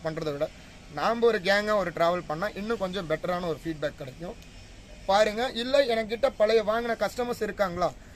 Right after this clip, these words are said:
அவங்க கிட்ட ஜி எஸ் டி இருக்கா, உங்களுக்கு ஒரு idea இருக்கா, நான் வெறும் ஆயில் மட்டும்தான் பண்ணிட்டு இருக்கேன், சேல் பண்ணிட்டு இருக்கேன், நானும் இந்த மிஷினரிஸ் ஃபீல்டில் பண்றேன் அப்படின்ற ஐடியா இருக்கா, நீங்களும் தாராளமா இறங்கி பண்ணலாம். உங்க ஜி எஸ் டில நாம வந்துட்டு bill பண்ணி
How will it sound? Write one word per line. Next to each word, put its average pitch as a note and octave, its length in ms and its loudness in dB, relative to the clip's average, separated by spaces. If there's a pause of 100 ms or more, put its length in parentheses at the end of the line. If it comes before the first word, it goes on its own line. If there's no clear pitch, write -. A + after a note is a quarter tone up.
(140)
அவங்க F#3+ 220 2
கிட்ட A3 180 4
ஜி F#3 160 -4
எஸ் A3+ 180 4
டி F#3+ 60 -8
இருக்கா, E3+ 340 0 (320)
உங்களுக்கு B3 380 2
ஒரு A3 100 6
idea A3+ 240 4
இருக்கா, G3 220 2
நான் F3 160 0
வெறும் F#3+ 300 0
ஆயில் G#3 180 0
மட்டும்தான் G#3 500 -2
பண்ணிட்டு F#3 360 -4
இருக்கேன், E3+ 280 -4 (400)
சேல் F#3+ 200 -4
பண்ணிட்டு F#3 260 -2
இருக்கேன், D#3+ 320 -2 (140)
நானும் G3+ 280 0
இந்த F#3 120 -4
மிஷினரிஸ் F3+ 460 -6
ஃபீல்டில் E3 320 -4
பண்றேன் E3 360 -4 (360)
அப்படின்ற F#3 340 -2
ஐடியா F3 280 2
இருக்கா, C#3+ 260 -2 (300)
நீங்களும் C#4+ 380 0
தாராளமா A#3 400 4
இறங்கி G3 280 2
பண்ணலாம். E3 340 -4 (180)
உங்க G3+ 240 0
ஜி F#3+ 120 -4
எஸ் A3 220 2
டில A3 140 0
நாம F#3+ 340 0
வந்துட்டு F#3 300 -4
bill F3+ 200 -6
பண்ணி F#3 160 -4